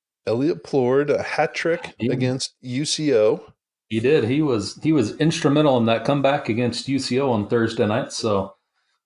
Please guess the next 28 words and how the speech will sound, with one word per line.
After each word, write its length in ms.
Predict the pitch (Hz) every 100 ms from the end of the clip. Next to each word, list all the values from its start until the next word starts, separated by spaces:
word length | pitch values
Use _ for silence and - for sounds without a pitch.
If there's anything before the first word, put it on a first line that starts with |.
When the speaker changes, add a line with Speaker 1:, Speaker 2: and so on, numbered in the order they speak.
| _
Speaker 2:
I 80 | 101
think 140 | 123 110
that 200 | 127 113
cemented 400 | 113 113 120 104
him 180 | 120 147
as 180 | 160 -
the 100 | 101
third 260 | 135 147
star 260 | - 147 151
of 80 | 160
the 60 |
weekend. 460 | 147 98 107 92 95 - _ _ _
Speaker 1:
Little 240 | 117 113
number 260 | 113 117 117
eleven. 420 | 107 110 123 180 143
Okay. 600 | 139 135 131 165 240 - - _ _ _ _ _ _ _ -
He's 160 | 143
also 320 | 131 131 -
on 140 | 110 117
that 160 | 110
line 340 | 80 110 113 110
with, 240 | 101 -
uh, 380 | 104 98 98 98 -
shifty 360 | - - 113 113
number, 500 | 107 101 101 95 -
uh, 500 | 104 110 110 107 98
nineteen, 720 | 98 107 113 139 120 110 101 92
and 220 | 90